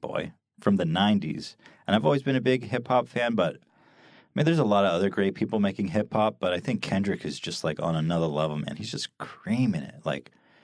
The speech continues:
how many albums in a row has that guy been crushing it? From Good Kid, Mad City, like, Section eighty, <clears throat> probably is, is my least favorite album of his, but he's got, he was killing it. He had tracks killing it on that one. Good Kid, Mad City,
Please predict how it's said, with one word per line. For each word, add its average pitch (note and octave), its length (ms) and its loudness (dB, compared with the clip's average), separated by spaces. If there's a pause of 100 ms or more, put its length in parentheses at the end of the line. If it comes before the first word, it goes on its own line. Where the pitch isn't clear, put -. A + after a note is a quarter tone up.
(200)
how A#2 80 -4
many B2+ 180 2
albums G2+ 340 0
in F2 80 0
a D#2+ 60 0
row F2+ 160 2
has F2 100 0
that D#2+ 140 -2
guy D#2+ 100 -4
been D2+ 160 -6
crushing D#2+ 420 0
it? - 140 -6 (800)
From F2+ 320 0
Good A2 260 2
Kid, A2 260 -2
Mad F#2 280 -2
City, G2 280 -2 (220)
like, G2 140 0
Section D3 560 2
eighty, G2 500 2 (840)
<clears throat> - 280 -12
probably C#3+ 360 4
is, G#2+ 160 0
is F#2+ 280 -2
my F#2 180 0
least F#2 280 0
favorite A#2 440 0
album C#3 280 0
of C#3 80 0
his, D3 160 0
but A2 140 -2
he's G3 160 -2
got, - 140 0
he G3 200 2
was D#3+ 200 0
killing C#3 480 0
it. - 200 -6
He - 140 -2
had A#2 100 0
tracks - 360 -2
killing A2+ 260 -4
it G2+ 60 2
on D#2+ 120 0
that G2+ 220 2
one. D2+ 260 -4 (540)
Good C3 160 6
Kid, C3 220 -2
Mad A2+ 240 2
City, C#3+ 400 0